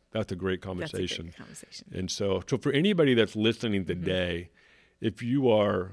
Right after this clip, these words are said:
Speaker 1: wrestling and struggling with what we talked about, my challenge to you is this. At least be willing to think more thoughtfully,
Speaker 2: Mm-hmm.
Speaker 1: more deeper,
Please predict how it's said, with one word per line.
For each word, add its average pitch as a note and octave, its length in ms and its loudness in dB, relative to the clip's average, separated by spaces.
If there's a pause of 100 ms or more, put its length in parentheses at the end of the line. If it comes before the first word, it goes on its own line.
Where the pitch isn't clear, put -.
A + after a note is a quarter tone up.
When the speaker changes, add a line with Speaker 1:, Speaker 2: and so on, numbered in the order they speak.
Speaker 1:
wrestling A2 640 0
and G2 80 -2
struggling F#2 840 -4 (380)
with G#2 220 -4
what G2 320 -2
we F#2+ 440 -4 (180)
talked F#2+ 340 -2
about, E2 420 -8 (320)
my G#2+ 360 0
challenge G2+ 640 -6
to G2 80 -12
you F2+ 240 -8
is F2 80 -10 (180)
this. - 380 -10 (320)
At A2+ 160 -2
least A2+ 500 -2
be C3 140 -2
willing G2+ 380 -2
to F#2 80 -10
think - 460 -10 (240)
more G2 180 -6
thoughtfully, A#2+ 680 -8
Speaker 2:
Mm-hmm. D3 180 -12
Speaker 1:
more F#2 140 -4
deeper, F2+ 600 -8